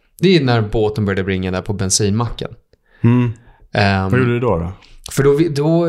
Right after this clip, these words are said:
Speaker 1: det fanns ju egentligen... Jag hade precis skrivit av mig och tänkte, "Ah, men nu är jag klar för dagen." Det var ju
Speaker 2: Mm.
Speaker 1: en supersolig, superfin dag. Det är helt fullsmockat på bensinmacken och även restaurangen precis bredvid.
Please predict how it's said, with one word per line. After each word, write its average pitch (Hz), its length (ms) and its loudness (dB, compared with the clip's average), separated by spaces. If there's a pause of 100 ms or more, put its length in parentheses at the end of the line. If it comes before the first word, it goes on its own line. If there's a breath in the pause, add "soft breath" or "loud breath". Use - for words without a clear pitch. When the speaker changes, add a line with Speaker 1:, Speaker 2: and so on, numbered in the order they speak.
Speaker 1:
det 123 320 -6
fanns 170 340 0
ju 180 40 2
egentligen... 113 560 0 (240)
Jag 143 140 4
hade 160 180 4
precis 143 500 0
skrivit 101 340 -4
av 117 200 -2
mig - 220 -8 (460 soft breath)
och - 80 -12
tänkte, 95 240 0
"Ah, 92 40 -2
men 101 100 -4
nu 113 60 -2
är 104 40 -2
jag 90 80 -6
klar 90 160 -6
för 92 120 -14
dagen." 92 180 -4
Det 101 60 -4
var 110 60 4
ju 117 40 6
Speaker 2:
Mm. 117 100 4
Speaker 1:
en 117 40 -2
supersolig, 104 760 -2
superfin 98 460 -4
dag. 92 180 -4
Det 95 60 -4
är 95 40 -2
helt 107 260 -2
fullsmockat 98 600 -4
på - 80 -6
bensinmacken 92 800 -4 (460 loud breath)
och 107 220 -2
även 92 240 -4
restaurangen 95 500 -2
precis 85 180 -8
bredvid. 85 400 -2